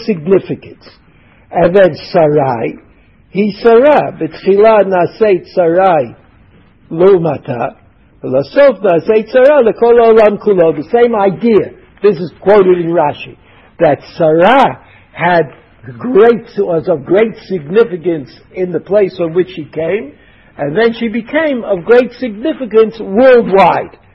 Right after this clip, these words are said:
And since she was of great significance worldwide, so, uh, so didn't pay to remember. Didn't pay to remember. So you see, there's a distinction here between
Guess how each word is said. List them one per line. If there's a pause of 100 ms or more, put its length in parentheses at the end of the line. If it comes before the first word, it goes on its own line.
(340)
And
since
she
was
of
great
significance
worldwide, (400)
so,
uh,
so
didn't
pay
to
remember. (480)
Didn't
pay
to (160)
remember.
So
you
see,
there's
a
distinction
here
between